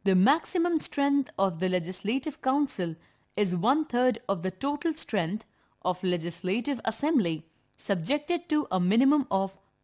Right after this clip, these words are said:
forty members. The Legislative Council is a permanent body, as it cannot be dissolved. One-third of its members retire after every two years, and elections are held for vacant seats.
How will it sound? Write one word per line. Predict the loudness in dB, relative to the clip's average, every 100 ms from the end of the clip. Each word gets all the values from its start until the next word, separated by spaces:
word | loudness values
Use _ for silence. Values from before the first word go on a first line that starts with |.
| 0
forty | 0 2 2
members. | 4 4 2 0 -2 -8 _ _ _ _ _
The | 2 4
Legislative | 4 2 -2 0 0 0 -2
Council | -2 2 2 0 -4 -4 -8 _ _
is | -2
a | -2
permanent | 0 0 2 4 2 2 2
body, | 0 0 -2 -4 -8 _ _ _ 0
as | 2 2
it | -2 0
cannot | 2 4 4 2 -2
be | 0 0
dissolved. | 0 2 2 2 -4 -8 _ _ _
One-third | -4 0 2 2 0 0 0
of | -4
its | -4 0
members | 2 2 2 0 -2 -4 _ _
retire | 0 0 4 2 4 0 2
after | 0 0 -8 -4
every | -2 0 0 -2
two | 0 0
years, | 2 2 0 -4 -10 _ _ _ _
and | 0 2
elections | 0 0 -2 -4 -4 -4 0
are | 2 2
held | 2 -2 -4 -6 _ _ _
for | 2 2
vacant | 0 0 0 0 -2
seats. | -2 -2 -2 -8 -16